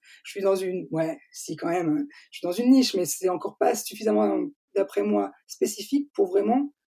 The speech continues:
être dans une vraie, vraie niche. Et donc ça, bah, je, je verrai, c'est, c'est ce que je vais essayer de, de développer au fur et à mesure des, des, des mois qui, qui vont suivre. Mais, euh, je trouve que c'est, ça, quand on arrive à être dans une niche, c'est, c'est génial.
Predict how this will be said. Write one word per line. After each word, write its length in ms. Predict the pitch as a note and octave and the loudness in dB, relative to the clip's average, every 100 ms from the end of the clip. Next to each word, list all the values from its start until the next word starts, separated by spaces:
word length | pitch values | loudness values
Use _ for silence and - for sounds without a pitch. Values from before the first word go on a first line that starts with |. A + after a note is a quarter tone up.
| _ | _
être 140 | F#3 F3+ | -6 -2
dans 100 | F#3+ F#3 F3 | -2 -4 -10
une 160 | F3+ E3 | -12 -6
vraie, 260 | F3+ A#3 | 8 10
vraie 200 | G#3+ F#3 | 12 8
niche. 340 | F3 D3 - - - - - - | 0 -2 -6 -14 -20 -20 -8 -4
Et 80 | |
donc 140 | - F#3 - | -2 -2 -2
ça, 140 | A#3 B3 | 4 6
bah, 320 | G3 F3 F3 | 8 6 2
je, 120 | E3+ F3 | 0 -2
je 120 | E3+ | 2
verrai, 300 | F3+ G3 G3+ | 8 10 8
c'est, 160 | G3+ D#3+ | 6 0
c'est 260 | - - | -4 -6
ce 80 | D#3 | -2
que 80 | F3+ | -2
je 100 | E3 | 2
vais 100 | E3+ | 2
essayer 300 | - - - | 2 2 2
de, 140 | E3 | 2
de 140 | D#3+ D#3+ | 2 2
développer 580 | D#3+ D#3 - A3 A#3 B3 - - | 0 0 0 2 2 0 -16 -14
au 100 | F3+ | -10
fur 180 | D#3 - | -8 -4
et 40 | E3+ | -2
à 20 | |
mesure 220 | F3 F3 | 0 0
des, 200 | D#3+ D3+ C#3+ C#3+ _ _ _ | 0 0 0 -2 _ _ _
des, 180 | D4+ D4 | -6 -6
des 160 | - D#4+ | -4 -2
mois 220 | - F#4 | 0 -2
qui, 180 | - - | -6 -20
qui 160 | - | -14
vont 120 | E3 | -10
suivre. 440 | D#3 - C#4 C4+ D#3 - - - - | -8 2 4 4 0 -8 -20 -14 -4
Mais, 260 | F3+ F#3 | 0 2
euh, 680 | F3 E3 D#3+ D#3+ D#3+ D4+ D4 C#4+ C#4+ E4 D#4+ | 0 0 -2 -2 -2 -2 -2 -2 -2 -2 -4
je 120 | D4+ | -6
trouve 180 | - A#3+ | -8 -8
que 60 | - | -4
c'est, 220 | - C4+ B3+ | -4 -4 -6
ça, 200 | B3+ - - E3 | -10 -10 -10 -14
quand 200 | F3+ D#3 | -10 -4
on 80 | F3+ | -2
arrive 200 | G3 G#3+ | 2 2
à 20 | |
être 100 | F3 | 2
dans 120 | E3 | 0
une 200 | D#3+ - | -4 -4
niche, 320 | F#3 B3+ - - | -2 -2 -4 -12
c'est, 280 | - - - | -14 -14 -12
c'est 220 | - - | -14 -12
génial. 400 | D#3+ F3+ C#4+ G#3+ | -6 0 0 0